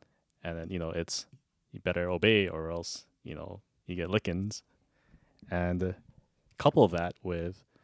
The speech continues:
you know, going to a private Catholic school. And I, I had a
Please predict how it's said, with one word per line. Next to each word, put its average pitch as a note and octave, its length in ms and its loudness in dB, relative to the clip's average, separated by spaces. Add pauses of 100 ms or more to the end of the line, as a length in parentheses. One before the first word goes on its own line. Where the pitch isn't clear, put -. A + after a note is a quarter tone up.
(260)
you F#2+ 80 -4
know, F2 100 0
going F#2+ 280 2
to F2+ 260 -2
a E2 280 -2 (120)
private F#2 420 -2
Catholic F#2 440 -2
school. F#2 420 -6 (1080)
And F#2 400 -2 (760)
I, G#2 360 2 (920)
I A#2 80 10
had C3 100 8
a G2+ 120 6